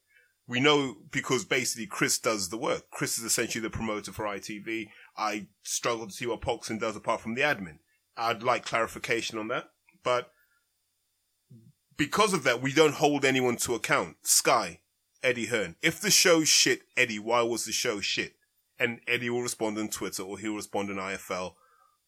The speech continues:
And you'll get pissed off, but you'll watch. Frank Warren, same thing with B T Sports slash Box Nation.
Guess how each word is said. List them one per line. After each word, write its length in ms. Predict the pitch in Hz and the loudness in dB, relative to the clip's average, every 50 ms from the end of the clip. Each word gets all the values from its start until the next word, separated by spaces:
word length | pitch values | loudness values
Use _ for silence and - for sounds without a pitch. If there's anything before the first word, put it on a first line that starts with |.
| _ | _
And 140 | - 135 131 | 2 4 6
you'll 120 | 143 151 151 | 6 6 6
get 220 | 170 196 - - | 6 4 2 2
pissed 340 | - 180 165 151 - - - | 2 4 4 4 2 2 4
off, 300 | 123 120 123 - - - _ _ _ _ - | 4 2 2 0 -6 -14 _ _ _ _ 0
but 160 | 135 127 127 | 0 0 2
you'll 200 | 131 139 139 131 123 | 2 0 0 2 2
watch. 500 | 143 151 - - - - - - - _ _ _ _ _ _ _ _ _ _ _ _ _ _ _ _ _ _ _ _ _ _ _ _ _ _ _ _ _ _ - | 2 0 0 -2 -6 -10 -10 -10 -10 _ _ _ _ _ _ _ _ _ _ _ _ _ _ _ _ _ _ _ _ _ _ _ _ _ _ _ _ _ _ -14
Frank 320 | - - 190 165 147 131 | 0 4 4 4 4 4
Warren, 380 | 151 147 131 113 98 87 87 - _ _ | 4 4 4 4 2 -4 -10 -16 _ _
same 300 | _ - - - 156 147 | _ 0 2 4 4 4
thing 200 | 143 - 143 135 | 2 0 -2 -2
with 120 | 123 117 98 | -2 -2 -4
B 160 | 131 123 120 | -6 -8 -8
T 180 | - - 123 110 | -8 -10 -10 -12
Sports 340 | - - - 113 110 104 | -10 -10 -8 -8 -8 -6
slash 240 | - - 113 101 - | -6 -6 -6 -6 -6
Box 280 | - - 104 98 - - | -8 -8 -10 -8 -8 -8
Nation. 400 | 104 101 98 92 - - 80 | -8 -8 -8 -8 -8 -10 -12